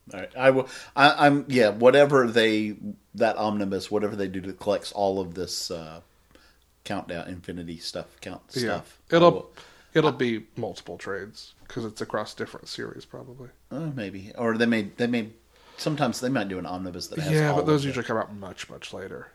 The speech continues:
Speaker 2: if it's
Speaker 1: Yeah,
Speaker 2: across
Speaker 1: that's
Speaker 2: multiple
Speaker 1: true. That's
Speaker 2: things.
Speaker 1: true.
Speaker 2: 'Cause it'll
Speaker 1: We'll
Speaker 2: end
Speaker 1: see.
Speaker 2: up being, like, it'll be a true omnibus
Speaker 1: Okay.
Speaker 2: if they do that.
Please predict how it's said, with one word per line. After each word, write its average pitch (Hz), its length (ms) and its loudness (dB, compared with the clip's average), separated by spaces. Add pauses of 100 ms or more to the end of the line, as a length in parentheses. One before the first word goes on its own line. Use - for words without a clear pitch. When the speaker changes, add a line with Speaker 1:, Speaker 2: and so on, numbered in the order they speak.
(140)
Speaker 2:
if - 100 -10
it's 123 120 -10
Speaker 1:
Yeah, 120 60 -4
Speaker 2:
across 110 160 0
Speaker 1:
that's 104 100 -6
Speaker 2:
multiple - 320 -8
Speaker 1:
true. - 160 -14
That's 117 140 -10
Speaker 2:
things. - 180 -16
Speaker 1:
true. - 0 - (240)
Speaker 2:
'Cause 160 160 4
it'll 196 160 12
Speaker 1:
We'll 180 100 10
Speaker 2:
end 165 100 8
Speaker 1:
see. 160 60 10
Speaker 2:
up 135 140 4
being, 139 320 4
like, 113 260 -2 (320)
it'll 156 220 8
be 135 160 6
a 120 60 4
true 120 400 0
omnibus - 840 -8
Speaker 1:
Okay. 90 160 -6
Speaker 2:
if 87 80 -12
they 107 100 -10
do 85 180 -14
that. - 160 -20